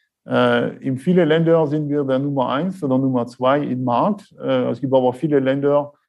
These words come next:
wo wir den Marktanteil, wo wir deutlich Marktanteil gewinnen können. Also wir können ein organisches Wachstum mit unserem Core-Business, Armaturen, Brausen, äh, definitiv, ähm, äh, ausbauen. Und da haben wir, äh,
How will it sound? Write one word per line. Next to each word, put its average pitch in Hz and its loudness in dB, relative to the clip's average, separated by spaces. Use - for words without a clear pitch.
wo 127 -4
wir 135 4
den 123 2
Marktanteil, 127 -2
wo 127 -4
wir 120 -2
deutlich 131 -2
Marktanteil 123 -6
gewinnen 127 -6
können. 117 -12
Also 120 -8
wir 120 -4
können 147 4
ein 139 4
organisches 135 4
Wachstum 160 0
mit 143 -2
unserem 131 -2
Core-Business, 139 0
Armaturen, 123 -2
Brausen, 120 -2
äh, 120 0
definitiv, 120 -2
ähm, 117 -4
äh, 123 -10
ausbauen. 127 2
Und 127 0
da 123 4
haben 131 4
wir, 127 4
äh, 123 -4